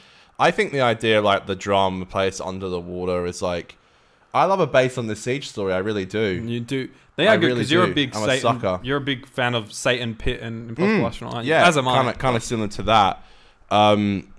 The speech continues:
Speaker 1: and I just thought the idea looked awesome. And when I saw the trailer for this season, it's the episode that was intriguing me the most. And,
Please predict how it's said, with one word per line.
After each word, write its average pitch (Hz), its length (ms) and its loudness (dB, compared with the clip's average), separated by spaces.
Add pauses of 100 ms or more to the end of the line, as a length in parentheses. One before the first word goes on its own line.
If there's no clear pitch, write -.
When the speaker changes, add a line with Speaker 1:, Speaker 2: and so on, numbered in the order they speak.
(340)
Speaker 1:
and 123 100 4
I 180 80 6
just 208 160 -4
thought 135 140 -2
the 110 80 2
idea 110 400 0
looked 120 240 -8
awesome. 104 420 -10
And 90 260 -12
when 107 140 -6
I 104 80 -4
saw 110 220 -6
the 98 80 -8
trailer 101 340 -2
for - 120 -12
this 92 180 -6
season, 95 360 -4
it's 90 180 -8
the 98 140 -2
episode 95 360 0
that 92 340 -12
was 98 140 -6
intriguing 95 440 -6
me 90 100 -4
the 90 100 -6
most. 90 420 -4
And, 85 220 -8